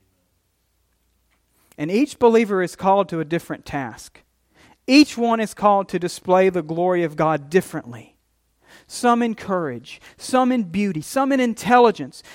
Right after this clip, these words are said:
some in creativity, some in relationship, some in, some in language, some in this and some in that, some in strength, and some in weakness. It's a hard calling.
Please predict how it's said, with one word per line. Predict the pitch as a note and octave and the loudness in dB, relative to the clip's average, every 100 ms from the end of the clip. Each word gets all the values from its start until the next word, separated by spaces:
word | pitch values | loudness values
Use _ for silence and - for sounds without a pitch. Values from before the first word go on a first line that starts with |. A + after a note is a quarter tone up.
| - | -18
some | - C4+ C4 | -2 0 2
in | B3 | 0
creativity, | G#3+ B3 A#3+ A3+ G#3+ A#3+ G#3+ F3+ C#3+ - | -4 -2 4 4 4 -4 0 0 -2 -12
some | - - B3+ B3+ | -16 0 2 2
in | A#3+ | 0
relationship, | A3+ A#3 B3 - G3 - D#3 - | 4 6 4 0 -10 -6 -6 -4
some | A#3 A#3+ | -2 0
in, | A#3+ A3+ - | 0 -2 -10
some | - A3+ B3 | -6 -2 0
in | C4 | 2
language, | C4 C4+ D4+ C#4+ A#3+ C#3+ C#3+ - - | 2 2 2 2 0 0 -6 -20 -20
some | - - B3+ | -8 -2 0
in | C4 A3+ | 0 2
this | C4 C4 A#3 | 4 2 -2
and | G3+ | -6
some | - B3+ | -2 -2
in | B3+ A3 | -2 0
that, | A#3+ B3 A3+ - _ | 2 2 0 -6 _
some | - C4 | -2 0
in | B3 | 0
strength, | G3+ - C4+ C4+ B3+ _ - _ - | -4 -6 -2 -2 -2 _ -20 _ -12
and | D3+ | -12
some | E3 - B3 B3+ A3+ | -10 -8 -4 -2 -4
in | F#3+ F3 D#3+ | -4 -6 -2
weakness. | G3+ B3 F3 F3+ C3 - - - _ _ _ _ _ _ _ - | 2 2 0 -4 -4 -8 -14 -18 _ _ _ _ _ _ _ 0
It's | A#3+ - | 0 2
a | G3 | -2
hard | - - A3+ G#3 F3 | -2 4 4 4 -2
calling. | F3 E3+ G#2+ G2 | 0 0 0 -8